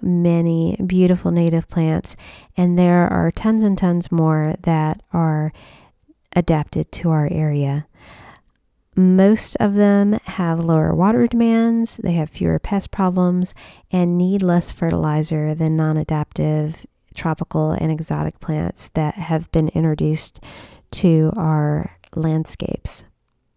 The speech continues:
Doing some research and shopping at local nurseries and garden centers will serve you well when selecting native and adapted plants. Texas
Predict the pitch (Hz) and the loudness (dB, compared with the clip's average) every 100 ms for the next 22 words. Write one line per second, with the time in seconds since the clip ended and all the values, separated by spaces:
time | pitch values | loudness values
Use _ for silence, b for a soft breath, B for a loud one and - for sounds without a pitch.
0 | _ _ B B B B 214 220 247 - | _ _ B B B B 6 6 4 2
1 | 311 247 220 214 214 196 185 - 165 - | 2 2 2 0 0 -2 -2 -2 -2 0
2 | 196 214 214 185 160 - 175 175 185 170 | 0 0 -2 -4 -6 -4 0 0 0 0
3 | 170 - 185 185 190 190 - - 170 160 | 0 -2 -2 0 0 -2 -6 -6 -4 -2
4 | 160 156 160 170 170 B B B B - | -2 -2 -4 -4 -8 B B B B -16
5 | 185 185 175 175 - 175 170 165 165 185 | 0 2 2 -2 -2 0 0 -2 -4 -2
6 | 175 175 - 277 359 - 302 294 208 185 | -2 -2 -2 0 0 -2 0 0 2 2
7 | 170 156 156 165 - 180 170 - 165 160 | 2 0 0 -2 -2 -2 -2 -4 -2 -2
8 | - 170 160 160 160 156 160 165 - 165 | -4 -6 -4 -2 -2 0 -2 -4 -6 -4
9 | 156 156 151 156 151 - 165 - - - | -4 -6 -6 -8 -8 -6 -4 -6 -8 -16
10 | - B B B B B B B _ _ | -18 B B B B B B B _ _
11 | _ - 226 208 - 220 214 | _ -4 0 0 0 -2 -2